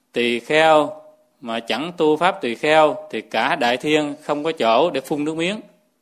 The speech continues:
Tức là trong Kinh Bảo Lương á, nói rằng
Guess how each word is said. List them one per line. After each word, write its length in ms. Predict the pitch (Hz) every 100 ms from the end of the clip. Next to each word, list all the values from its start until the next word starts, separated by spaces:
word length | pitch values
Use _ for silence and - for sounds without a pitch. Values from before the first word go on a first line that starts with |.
| _ _
Tức 140 | 156
là 80 | 135
trong 200 | 135 131
Kinh 380 | 147 147 147 127
Bảo 160 | 117
Lương 280 | 147 147 143
á, 200 | 147 156 - - _ -
nói 120 | 156
rằng 340 | 131 120 120